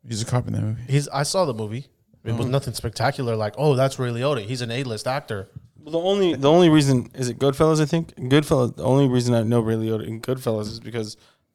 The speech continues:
Speaker 3: that Joe Pesci and him scene.
Speaker 2: Funny how?
Speaker 3: Mm-hmm.
Speaker 2: You think I'm funny?
Speaker 3: That's it.
Speaker 2: Funny how? Like a clown?
Speaker 3: And then he's, like, backing down. That's it. That's the only reason I know Ray Liotta, really.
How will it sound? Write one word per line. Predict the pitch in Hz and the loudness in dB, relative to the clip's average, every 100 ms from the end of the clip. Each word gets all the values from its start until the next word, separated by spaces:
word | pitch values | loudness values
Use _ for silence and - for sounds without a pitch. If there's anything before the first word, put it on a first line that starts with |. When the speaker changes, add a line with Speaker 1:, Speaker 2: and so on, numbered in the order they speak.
| _ | _
Speaker 3:
that | 113 - | -4 0
Joe | 120 117 | 0 2
Pesci | 123 117 - 113 | 2 0 -4 -4
and | |
him | 110 127 | -4 -4
scene. | - 110 - _ _ | -6 -12 -16 _ _
Speaker 2:
Funny | _ 156 160 143 | _ 4 6 6
how? | 147 123 104 _ | 8 4 2 _
Speaker 3:
Mm-hmm. | 131 127 120 _ - | -6 -4 -6 _ 0
Speaker 2:
You | 151 | 4
think | 170 | 6
I'm | 151 139 | 4 4
funny? | 160 180 | 4 4
Speaker 3:
That's | 196 | 4
it. | 131 | 4
Speaker 2:
Funny | 196 175 | 6 6
how? | 170 147 | 6 6
Like | 127 135 | 6 2
a | |
clown? | 123 151 160 196 240 | 2 4 6 6 4
Speaker 3:
And | 127 131 | 0 2
then | 123 | 2
he's, | 131 | 2
like, | 117 107 107 | 0 -2 -2
backing | 117 110 110 | 0 0 -2
down. | 110 107 110 _ _ _ _ _ _ _ | -4 -4 -8 _ _ _ _ _ _ _
That's | 127 - | -12 -2
it. | 120 - | -2 -2
That's | - 127 | -4 2
the | 127 | 4
only | 139 | 4
reason | 127 135 123 123 | 4 2 4 2
I | |
know | 113 117 113 | 2 2 0
Ray | 113 110 | -2 -4
Liotta, | 107 110 110 | -4 -6 -8
really. | 113 | -14